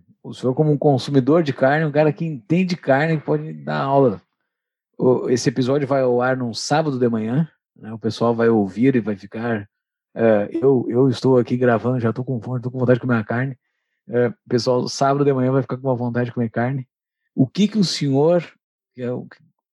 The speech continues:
qual o seu gosto pessoal por carne? Qual é a carne pra comer num almoço de domingo, assim?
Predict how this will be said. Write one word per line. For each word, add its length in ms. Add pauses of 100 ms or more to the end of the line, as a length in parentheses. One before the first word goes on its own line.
(100)
qual 160
o 40
seu 160
gosto 240
pessoal 460
por 140
carne? 260
Qual 300
é 60
a 40
carne 380
pra 160
comer 300
num 120
almoço 380
de 60
domingo, 400
assim? 180